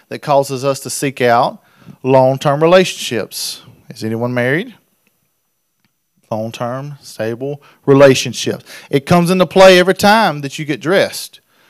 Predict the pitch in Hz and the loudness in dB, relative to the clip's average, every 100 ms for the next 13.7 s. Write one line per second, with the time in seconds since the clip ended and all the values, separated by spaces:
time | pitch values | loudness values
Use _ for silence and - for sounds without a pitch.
0 | _ - 120 120 123 127 127 131 131 131 | _ -8 -6 -4 -2 0 4 4 4 -2
1 | 143 170 143 - _ _ _ _ _ _ | -2 0 -2 -4 _ _ _ _ _ _
2 | _ - 113 107 123 110 - 156 175 160 | _ -12 -10 -6 -6 -4 2 2 0 -4
3 | 180 175 175 - 202 175 139 131 131 131 | -4 -4 -4 2 4 4 0 4 4 4
4 | 127 127 113 110 127 135 139 147 151 135 | 2 0 -2 -6 -6 -4 -6 -6 -8 -10
5 | 120 180 196 151 _ 127 - - 117 131 | 0 2 2 0 _ -20 -20 -14 -8 -8
6 | 139 180 180 - - - 123 - 120 127 | 0 0 0 -6 -14 -10 -10 -8 -6 -4
7 | - 185 160 123 110 101 104 101 113 _ | 0 0 0 -2 -2 -4 -4 -4 -6 _
8 | _ _ _ _ _ _ _ _ - 127 | _ _ _ _ _ _ _ _ -4 -2
9 | 127 127 - - 175 214 - _ 117 104 | -2 -6 -14 -6 -2 -2 -4 _ -12 -10
10 | 98 107 120 _ _ - 156 131 110 - | -8 -10 -16 _ _ -6 -6 -2 -4 -4
11 | 131 127 147 147 107 92 - - _ _ | -4 0 2 2 0 -6 -18 -20 _ _
12 | _ _ _ - - - 143 170 165 170 | _ _ _ -20 -18 -4 -2 0 0 0
13 | 170 - 175 185 190 202 | -2 4 8 8 8 4